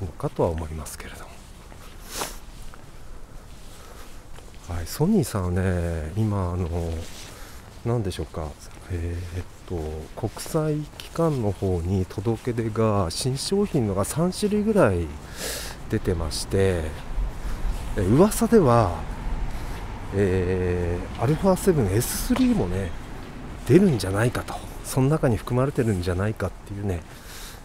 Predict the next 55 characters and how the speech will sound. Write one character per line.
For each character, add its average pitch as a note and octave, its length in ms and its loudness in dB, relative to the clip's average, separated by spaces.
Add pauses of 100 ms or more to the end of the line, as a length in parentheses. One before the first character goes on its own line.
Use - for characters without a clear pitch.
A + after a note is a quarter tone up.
(240)
え F2+ 400 4
ー、 E2+ 80 0
噂 G#2+ 360 4
が G#2+ 100 4
流 G#2+ 300 4
れ A#2+ 80 2
て G2 160 -2
ま D#2 160 -6
す - 120 -8
け F2 100 -6
ど D2 160 -8
ね、 C#2+ 280 -6 (840)
ど - 100 -2 (380)
う D3+ 40 -2
で G#2 100 -2
す - 160 -6
か - 120 -6
ね。 E2+ 320 -4 (1120)
な G#2+ 60 0
ん G2+ 40 0
か G#2 120 0
噂 A#2 360 2
で B2 80 2
は G2 140 2
六 F2 320 -2
月 B2 260 0 (220)
末 A#2 120 0
に A#2+ 100 4
発 F#2 280 -6
売 G#2 140 4
っ F#2+ 40 0
て - 200 -4
い - 20 2
う - 40 -4
こ G2+ 100 -4
と F2+ 100 -4
な D#2+ 140 -4
ん C#2+ 60 -10
で D2 60 -10
す - 140 -10
け - 60 -10
ど、 - 80 -12 (640)
ち - 80 2
ょ - 20 6
っ - 40 4
と - 80 -4
期 - 160 -6
待 A#2 200 6
し - 40 -6
ち - 80 2
ゃ A2 40 6
い A2 60 4
ま G#2 100 2
す - 120 -6
よ - 120 -12